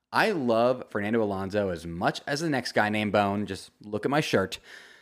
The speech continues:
but the Aston Martin car's weaknesses relative to Red Bull and Mercedes seem to be medium speed corners and straights, which the Red Bull Ring has plenty of, so not looking great for Aston Martin this weekend. Speaking of which, my third race prediction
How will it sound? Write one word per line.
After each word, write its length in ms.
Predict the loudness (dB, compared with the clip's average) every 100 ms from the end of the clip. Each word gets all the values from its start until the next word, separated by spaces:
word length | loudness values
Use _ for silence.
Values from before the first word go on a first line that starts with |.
| _ _
but 140 | -2 2
the 100 | 4
Aston 300 | 4 2 4
Martin 260 | 4 4
car's 320 | 2 4 4
weaknesses 720 | 4 0 0 2 4 4 2 -2
relative 460 | 4 4 4 2 0
to 100 | 4
Red 220 | 4 6
Bull 180 | 4 4
and 180 | 0
Mercedes 720 | -6 -6 2 4 4 2 -2 -6
seem 400 | -10 -4 -2 -2
to 80 | 0
be 360 | 2 2 0 -2
medium 360 | -2 2 2 -2
speed 360 | -4 -4 -4
corners 420 | 0 2 4 2
and 160 | -2 -8
straights, 640 | -10 2 4 4 0 -10 -16 -20 _ _ _
which 360 | -6 -6 -12 -8
the 100 | 2
Red 180 | 4 6
Bull 140 | 4
Ring 160 | 4 2
has 180 | 0
plenty 400 | 0 0 4 4
of, 340 | 4 2 -10 -20 _
so 400 | -4 0 0 -4 _ _ _ _
not 320 | -8 -2 -2 -2
looking 240 | -6 -4
great 320 | 0 -2 -2
for 120 | -6
Aston 240 | -6 -2 -2
Martin 240 | -2 -6
this 160 | -12 -14
weekend. 340 | -14 -14 -18 _ _
Speaking 300 | 2 2 4
of 40 | 2
which, 320 | 2 0 -8 _ _ _ -4
my 120 | -4
third 360 | 4 6 6 6
race 200 | 4 0
prediction 520 | -4 -4 -8 -12